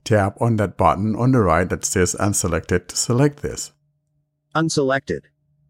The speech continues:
Speaker 1: Next.
Speaker 2: Warm-up. Dynamic stretching.
Speaker 1: Warm-up, dynamic stretching, and of course to the right of that is that unselected button.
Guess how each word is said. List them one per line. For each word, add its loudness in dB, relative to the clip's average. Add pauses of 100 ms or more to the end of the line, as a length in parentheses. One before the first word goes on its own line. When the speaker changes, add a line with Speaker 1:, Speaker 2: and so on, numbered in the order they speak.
(480)
Speaker 1:
Next. 0 (1300)
Speaker 2:
Warm-up. 0 (480)
Dynamic 0
stretching. -4 (1080)
Speaker 1:
Warm-up, 2 (200)
dynamic -4
stretching, 2 (280)
and 6
of -2
course 0
to -4
the 2
right 2
of -8
that -2
is -4
that -4
unselected -4
button. 2